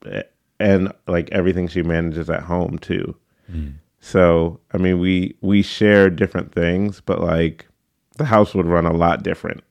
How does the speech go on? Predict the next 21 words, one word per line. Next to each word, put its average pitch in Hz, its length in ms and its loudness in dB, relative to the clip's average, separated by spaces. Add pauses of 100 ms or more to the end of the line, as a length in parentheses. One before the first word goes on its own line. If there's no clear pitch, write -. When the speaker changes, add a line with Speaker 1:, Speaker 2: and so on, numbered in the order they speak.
Speaker 1:
if 107 140 2
I 113 140 8
was 127 240 8
<laughs> - 0 -
over 113 380 6
everything 131 540 6
in 110 160 6
the 101 80 2
house, 104 320 4
right? 92 200 0
And 92 140 0
I 92 120 2
understand 87 540 -4
that. 57 220 -8 (580)
And 87 120 0
I 87 80 2
try 90 220 0
to 90 80 2
let 87 200 -2
her 90 160 -2
know. 82 560 -4